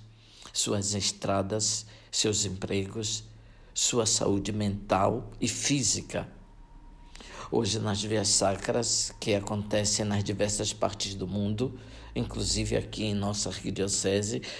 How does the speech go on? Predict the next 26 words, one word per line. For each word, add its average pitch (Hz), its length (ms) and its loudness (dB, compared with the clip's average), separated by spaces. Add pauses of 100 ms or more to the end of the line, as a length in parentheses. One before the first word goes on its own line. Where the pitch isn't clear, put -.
(140)
nós 113 240 4
escutaremos 107 840 0
cantos 117 720 0
e - 20 0
manifestações 104 1200 0 (340)
de 107 160 0
devoção 104 800 2 (260)
à 107 240 2
paixão 110 720 6
de 98 140 0
Jesus 98 460 0
Cristo. - 680 -2 (960)
Nós 117 320 4
vos 110 220 0
adoramos, 104 640 2
Senhor 101 420 2
Jesus 101 460 2
Cristo, 107 440 -2
e 95 40 0
vos 95 240 -4
bendizemos, 101 920 -2 (300)
porque 107 340 -4
pela 101 320 -2
vossa 95 380 -2
Santa 101 420 0
Cruz - 640 0